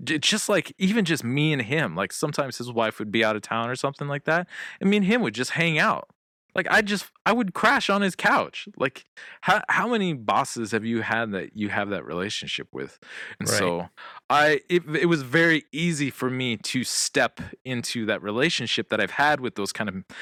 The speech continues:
Speaker 1: men in my life, with previous coaches and teachers, with Bob. And it, you know, just went beyond a point that he could handle anymore, and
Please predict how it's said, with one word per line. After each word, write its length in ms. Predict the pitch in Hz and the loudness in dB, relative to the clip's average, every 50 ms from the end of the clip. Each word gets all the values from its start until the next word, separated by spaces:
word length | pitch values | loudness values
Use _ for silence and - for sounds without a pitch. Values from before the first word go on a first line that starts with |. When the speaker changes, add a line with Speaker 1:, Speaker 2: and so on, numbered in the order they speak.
| - - - - | -14 -12 -6 0
Speaker 1:
men 180 | - 147 170 185 | 2 4 4 4
in 100 | 175 139 | 4 2
my 140 | 120 104 | 2 -2
life, 480 | 95 101 101 101 98 104 120 - - - _ _ - - - - - - - - - | 0 0 0 2 0 0 -2 -4 -10 -18 _ _ -20 -20 -18 -18 -16 -16 -16 -10 -6
with 300 | - 107 - - - - _ _ _ - | -6 -6 -6 -6 -16 -18 _ _ _ -2
previous 320 | 139 143 127 110 110 98 | 0 0 0 0 -4 -4
coaches 400 | - - 113 101 - 101 98 80 92 | -2 -2 -2 0 0 -4 -4 -4 -6
and 80 | 95 | -6
teachers, 680 | - - 208 226 - - 82 76 80 90 92 - - - _ _ _ _ _ _ _ _ _ _ _ _ _ _ _ _ _ _ - | -2 -2 -2 0 -2 -2 -2 -4 -6 -6 -6 -10 -10 -12 _ _ _ _ _ _ _ _ _ _ _ _ _ _ _ _ _ _ -6
with 280 | 120 123 139 143 - - | 0 2 2 2 2 2
Bob. 440 | 131 147 156 127 107 98 87 95 92 - - - | 2 2 4 4 2 2 0 -2 -8 -12 -14 -8
And 460 | - 117 110 107 104 95 95 98 101 98 - - _ _ - | -6 -4 -2 0 0 -2 -2 -4 -8 -12 -14 -18 _ _ -2
it, 220 | 139 127 117 95 _ _ _ _ - | 0 0 0 0 _ _ _ _ -10
you 140 | 120 104 | -8 -6
know, 200 | 92 85 87 92 92 | -4 -4 -6 -6 -6
just 340 | - - 95 - - - - _ _ _ _ _ _ _ _ _ - | -6 -6 -6 -6 -6 -8 -10 _ _ _ _ _ _ _ _ _ -8
went 300 | 90 92 101 104 90 - | -6 -4 -4 -4 -4 -4
beyond 320 | - 104 98 95 95 95 | -4 -2 -2 -2 -2 -4
a 40 | 98 | -6
point 380 | - - - 117 113 113 87 - | -6 -6 -4 -4 -4 -4 -6 -4
that 200 | 98 92 82 - | -4 -4 -4 -6
he 220 | - - - 107 - | -8 -8 -8 -8 -8
could 400 | - - - 101 98 101 110 - _ _ _ _ _ _ _ _ - | -6 -4 -2 -2 -2 -4 -8 -14 _ _ _ _ _ _ _ _ -14
handle 360 | - 90 104 110 120 131 107 | -8 -4 -4 -2 -2 -2 -4
anymore, 400 | 90 87 87 85 85 87 87 87 | -4 -6 -6 -6 -8 -8 -6 -6
and 260 | 90 90 87 87 90 | -6 -6 -8 -8 -12